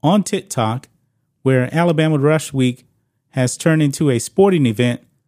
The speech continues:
Seitz was the big content winner by racking up several million views by documenting the journey to get that e-, exclusive bid. By the weekend, <laughs> it became apparent that a biological male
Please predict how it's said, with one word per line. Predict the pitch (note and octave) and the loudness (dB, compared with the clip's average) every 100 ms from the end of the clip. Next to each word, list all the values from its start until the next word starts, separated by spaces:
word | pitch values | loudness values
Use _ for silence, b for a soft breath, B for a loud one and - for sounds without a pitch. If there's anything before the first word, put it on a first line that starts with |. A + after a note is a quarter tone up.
| _ _ _ _ _ | _ _ _ _ _
Seitz | - - E3+ F#3 - | -10 -4 -4 -4 -4
was | D#3+ D3+ - | -2 -2 0
the | D3 A#2 | -2 0
big | B2+ F3+ - _ _ _ _ - | 0 0 -4 _ _ _ _ -6
content | E3 E3+ D#3 D3 B2 | -2 -2 -2 -4 -2
winner | B2+ B2 B2+ - _ _ _ | 0 2 0 -4 _ _ _
by | - A#2+ | -2 0
racking | C3 D#3 - | 0 0 0
up | D3 B2+ | -2 -2
several | - E3+ F3 F3+ | -4 -2 0 2
million | F3 F3 F3 E3+ | 2 2 2 0
views | D#3 C#3+ D3 B2+ | 0 0 0 0
by | B2 B2 B2 | 0 0 -2
documenting | A#2+ C#3+ D3+ D3+ C#3 | -2 -2 0 0 0
the | C3+ | 0
journey | A#2 B2 B2 B2 - _ _ _ _ - | 0 0 2 -2 -4 _ _ _ _ -4
to | C3+ | -2
get | B2 D3 - | 0 -2 0
that | C#3 | 0
e-, | B2+ - - | 0 -2 -4
exclusive | B2 - D#3 D3 C3 A2+ | -4 -2 0 0 -2 -2
bid. | C3+ G2 - _ _ _ _ _ _ - | -2 -2 -10 _ _ _ _ _ _ -4
By | A#2 A#2+ | -2 0
the | |
weekend, | B2 F3 F#3 F3 F3 D#3+ _ _ | 0 0 0 2 0 -4 _ _
<laughs> | _ _ | _ _
it | C3+ C#3 | 0 2
became | C#3+ - C#3 C3+ | 0 2 0 0
apparent | A#2+ - C3 C3+ B2+ | -2 0 2 0 0
that | C3 | -2
a | A#2+ | -2
biological | A2 C3+ D3 C#3+ B2+ B2+ C#3+ D#3 | 0 0 2 2 2 0 -2 -2
male | B2 A#2 A#2 A#2 | 0 2 2 -2